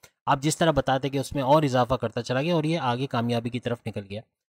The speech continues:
तो कहने का मकसद आप भी इसी तरह से आगे आओगे। ढैया और सारस्वती आपका कुछ नहीं बिगाड़ पाएगा। अगर इन तमाम, अ, गल-, गलासत से दूर हैं, यानी इन तमाम चीज़ों से आप दूर हैं, तो कभी भी आपको नुकसान नहीं होगा, आप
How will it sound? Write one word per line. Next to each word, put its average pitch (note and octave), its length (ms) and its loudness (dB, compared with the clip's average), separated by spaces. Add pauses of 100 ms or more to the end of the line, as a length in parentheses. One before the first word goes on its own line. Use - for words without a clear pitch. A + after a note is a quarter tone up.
तो F#3+ 40 2
कहने G3+ 280 2
का G#3+ 80 4
मकसद G3 260 0
आप D#3+ 200 4
भी E3+ 140 2
इसी D#3 160 -2
तरह C3+ 220 -2
से C3+ 140 -4
आगे B2 220 0
आओगे। D3 420 2 (480)
ढैया G3+ 420 6
और E3 240 2
सारस्वती E3+ 480 0
आपका F3 220 0
कुछ - 280 0
नहीं E3+ 120 2
बिगाड़ A#2+ 300 2
पाएगा। A2+ 320 -2
अगर C#3 180 -2
इन D3+ 120 -2
तमाम, D#3 500 0
अ, C#3+ 40 -8 (360)
गल-, B2 760 0
गलासत C#3 540 2
से E3 160 -2
दूर D#3 280 2
हैं, A2+ 220 -4
यानी C3 180 0
इन D#3 200 0
तमाम D#3+ 280 -2
चीज़ों C#3+ 300 0
से D#3 120 -2
आप C#3 100 2
दूर D#3+ 260 6
हैं, C3+ 140 4 (280)
तो F3+ 80 4
कभी F#3 300 6
भी G3 140 6
आपको D#3+ 320 4
नुकसान D3+ 460 2
नहीं B2 220 2
होगा, A2 220 2
आप A#2 100 0